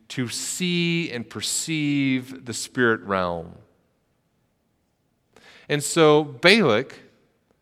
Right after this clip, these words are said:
contacts Balaam, this prophet, and says, "Look, we, we need your help." In fact, notice the things that Balak says about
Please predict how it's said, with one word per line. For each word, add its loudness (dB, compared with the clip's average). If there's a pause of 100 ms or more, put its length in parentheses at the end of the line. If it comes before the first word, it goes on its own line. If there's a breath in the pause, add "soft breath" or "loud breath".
(220)
contacts -2 (220)
Balaam, -2 (480)
this -8
prophet, -2
and -12
says, -12
"Look, -10
we, -8
we -12
need -6
your -12
help." -10
In -12
fact, 4 (1400 loud breath)
notice 2
the -4
things -2
that -2 (440)
Balak 0 (100)
says -2
about -4